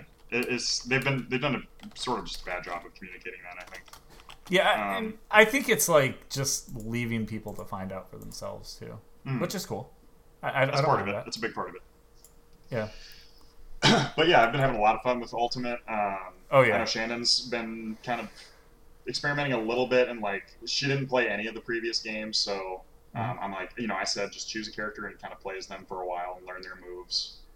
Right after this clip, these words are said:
Speaker 1: Pay attention to what other people are doing to you, but really just focus on what you're doing. Eventually, you'll just kind of, you know, you'll have your character figured out, so you can play similar characters." So, like, she's just starting with Mario, which I think is a good idea.
Speaker 2: That's a smart move, yeah.
Speaker 1: A
Speaker 2: He's
Speaker 1: gen-, very general character.
Speaker 2: Yeah,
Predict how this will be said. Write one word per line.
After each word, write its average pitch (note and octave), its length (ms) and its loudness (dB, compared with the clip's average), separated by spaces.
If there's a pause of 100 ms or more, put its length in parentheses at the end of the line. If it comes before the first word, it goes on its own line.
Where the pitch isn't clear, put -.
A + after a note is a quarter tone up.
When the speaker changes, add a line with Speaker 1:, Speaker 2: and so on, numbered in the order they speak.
(260)
Speaker 1:
Pay A2+ 100 2
attention A2+ 320 -2
to A2 60 -6
what G#2 140 -2
other G2+ 140 -2
people G#2 260 -6
are G2+ 80 -4
doing G2 200 -8
to G2 60 -6
you, G2+ 140 -4
but F#2+ 120 -8
really F#2+ 220 -8
just - 120 -14
focus G2 260 -6
on F#2 100 -12
what F#2 120 -12
you're F#2+ 120 -6
doing. F#2 320 -12 (420)
Eventually, A2+ 600 0
you'll G#2+ 180 -4
just G#2 200 -6
kind G2+ 200 -2
of, F#2+ 220 -4 (440)
you G#2+ 120 -6
know, G2+ 60 -2
you'll G#2+ 160 0
have A#2 180 2
your B2+ 120 2
character B2 320 0
figured G2 260 -6
out, A2 140 -4
so - 100 -4
you - 60 -6
can A2 100 -8
play G2+ 200 -2
similar A2+ 400 -2
characters." - 640 -10 (320)
So, C3 140 -2
like, B2 140 4
she's C3+ 200 2
just A#2+ 180 2
starting A2+ 300 4
with G2 140 -6
Mario, F2+ 380 0 (180)
which G2 120 -12
I G2 80 -4
think F2+ 160 -10
is - 220 -14 (200)
a F#2+ 60 -16
good F2+ 140 -12
idea. F2 280 -12
Speaker 2:
That's A#3+ 180 4
a A#3 60 2
smart A#2+ 280 4
move, G#2+ 240 -4
yeah. C#3 200 4 (180)
Speaker 1:
A B2 60 2
Speaker 2:
He's C3+ 100 2
Speaker 1:
gen-, A#2+ 200 2
very B2+ 240 4
general A2 400 0
character. - 440 -12 (280)
Speaker 2:
Yeah, A2 180 -2